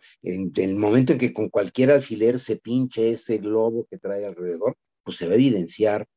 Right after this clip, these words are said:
lo que es, que no entiende. Fíjate, no es que no le interese. Creo que estamos, eh, desgraciadamente con un individuo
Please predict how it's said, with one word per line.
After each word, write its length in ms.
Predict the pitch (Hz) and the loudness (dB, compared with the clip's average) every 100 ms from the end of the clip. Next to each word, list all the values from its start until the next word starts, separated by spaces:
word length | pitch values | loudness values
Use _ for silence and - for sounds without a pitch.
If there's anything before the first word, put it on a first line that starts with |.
| _ _ _ | _ _ _
lo 160 | 101 | -4
que 260 | 90 113 131 | 0 2 2
es, 220 | 135 - _ _ _ _ _ | 2 -4 _ _ _ _ _
que 120 | - | -12
no 140 | 98 | -8
entiende. 640 | 110 107 110 120 127 180 - _ _ _ | -8 -8 -2 0 2 -2 -10 _ _ _
Fíjate, 420 | - 107 - 90 _ - | -6 -6 -6 -16 _ -4
no 100 | 127 | -4
es 100 | 131 | -2
que 120 | 120 | -2
no 180 | 107 123 | 0 2
le 140 | 160 | 2
interese. 800 | 135 123 90 90 113 123 - - _ _ _ _ _ _ _ | -2 -4 -6 -2 -2 -4 -14 -20 _ _ _ _ _ _ _
Creo 460 | - 135 135 165 175 | -2 2 4 2 0
que 100 | 123 | -10
estamos, 580 | - - 120 139 147 _ _ _ _ _ _ | -12 -8 -6 -4 -6 _ _ _ _ _ _
eh, 320 | 135 120 110 107 | -6 -4 -2 -2
desgraciadamente 920 | 107 107 101 - 135 139 135 131 135 | -6 -6 -8 0 0 2 -2 -2 -6
con 240 | - 110 | -6 -4
un 220 | 120 139 - | 0 -2 -4
individuo 840 | 113 104 95 101 117 107 113 | -10 -8 -8 -6 -4 0 0